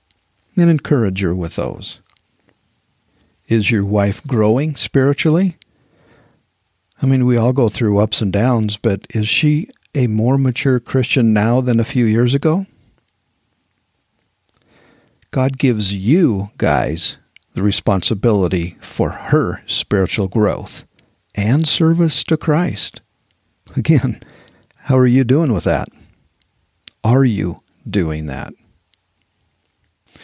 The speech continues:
You see, guys, you can't do very good job with that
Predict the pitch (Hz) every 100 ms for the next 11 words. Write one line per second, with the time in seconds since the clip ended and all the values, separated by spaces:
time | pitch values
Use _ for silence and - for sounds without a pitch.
0 | - - - - 165 135 143 139 - -
1 | 123 175 131 135 147 120 104 135 135 104
2 | 90 120 110 156 160 - 127 117 165 175
3 | 196 214